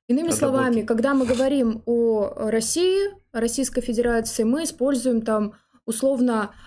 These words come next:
Speaker 1: какую-то одну линейку. Когда мы говорим о тех же самых явлениях в Соединенных Штатах Америки, мы почему-то берем уже совершенно другую линейку.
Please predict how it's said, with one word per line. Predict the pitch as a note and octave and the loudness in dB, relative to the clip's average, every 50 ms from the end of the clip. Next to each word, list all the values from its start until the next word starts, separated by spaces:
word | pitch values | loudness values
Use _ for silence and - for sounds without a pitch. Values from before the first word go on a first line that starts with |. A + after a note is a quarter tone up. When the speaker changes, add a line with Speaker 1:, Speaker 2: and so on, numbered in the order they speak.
| - _ _ | -20 _ _
Speaker 1:
какую-то | A#3+ A3+ - C4+ C#4 C4+ C4+ B3 A#3+ | -4 -2 0 0 0 2 2 0 0
одну | A#3+ G#3 A3+ A3+ A3+ | 2 2 2 2 2
линейку. | A3 G#3+ G#3 G#3+ G#3+ G#3+ G#3+ G3+ - - - - - | 2 2 2 2 2 0 0 -2 -4 -6 -6 -8 -6
Когда | - A#3+ A3+ A3+ C#4 D4 | -4 -4 0 0 0 2
мы | D4 C#4 B3+ | 2 2 2
говорим | A3+ B3 B3+ C4+ C#4 C4 B3 | 2 2 2 2 2 2 0
о | B3 | 0
тех | B3 C4+ C4 B3+ | 0 0 0 0
же | A3+ A#3 | -2 -2
самых | A3+ - B3+ B3+ B3 A#3 A3 - - | -2 -2 0 0 0 0 -2 -2 -2
явлениях | A#3+ A3 G#3 A#3 A#3 B3+ C#4 C#4 C4 B3 A#3+ A3 G#3+ G#3 - | -2 0 0 0 0 2 2 2 2 2 2 0 -2 -4 -6
в | |
Соединенных | - - A#3 A3 A3 C#4+ F4+ F#4+ F#4+ - | -6 -4 -2 0 0 0 0 0 -2 -4
Штатах | - - D#4 D4+ D4+ C#4 - C#4+ | -2 -2 -2 0 0 -2 -2 0
Америки, | C4 C4 C4+ C#4+ C4+ C#4+ C#4 - A#3 | 0 2 2 0 0 -2 -2 -2 0
мы | A3 A#3+ C#4 D#4 D#4 - - | 0 2 0 0 -2 -2 -2
почему-то | A#3+ A#3 - A#3 A#3+ C4+ C4 C#4 | -4 -2 0 0 0 0 0 0
берем | G#3 A#3 A#3+ C4 C4 B3 | 0 2 2 2 2 2
уже | A#3 A#3 | 0 0
совершенно | A#3 - A3+ - - B3+ C4 A3+ | -2 -2 -4 -2 0 0 0 0
другую | A3+ A#3 G3+ G#3+ A#3 A#3+ A3+ | -2 -4 -2 0 0 0 2
линейку. | A#3+ A3+ A3+ A3+ A3+ A3 A3 - G#3+ F#3 - | 2 2 2 2 2 0 0 -2 -4 -4 -4